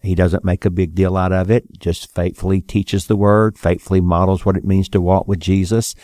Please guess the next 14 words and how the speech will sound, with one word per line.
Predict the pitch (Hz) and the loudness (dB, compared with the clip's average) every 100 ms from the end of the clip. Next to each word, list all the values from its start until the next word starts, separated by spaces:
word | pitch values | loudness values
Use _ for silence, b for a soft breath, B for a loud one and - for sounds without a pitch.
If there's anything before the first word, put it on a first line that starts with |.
| B B B | B B B
And | - 95 92 | -2 0 2
I | 87 107 | 2 0
just | 165 - | -2 0
have | 113 90 | 0 0
great | 107 120 107 | 0 0 0
love | 110 117 117 | 0 2 0
and | 120 | -2
respect, | - - 127 135 _ | -4 -2 -2 -2 _
uh, | - 90 87 | -4 -2 -4
for | - | -2
that | 92 - | -2 0
man. | 95 107 92 90 b b b b | 0 0 0 -4 b b b b
And | 92 92 | -2 0
again, | 90 117 107 | 2 2 0